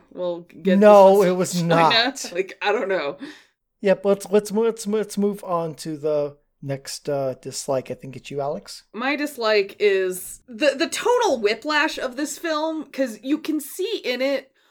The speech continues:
Speaker 1: where it was supposed to be, like, a dark k-, kind of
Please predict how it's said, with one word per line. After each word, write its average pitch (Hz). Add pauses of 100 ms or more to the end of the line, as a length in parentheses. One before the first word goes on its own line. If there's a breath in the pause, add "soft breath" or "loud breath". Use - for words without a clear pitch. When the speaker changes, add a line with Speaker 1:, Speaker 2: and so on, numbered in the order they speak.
(120)
Speaker 1:
where 277
it 233
was 254
supposed 254
to 233
be, 214
like, 190 (180)
a 220
dark 214
k-, -
kind 226
of 196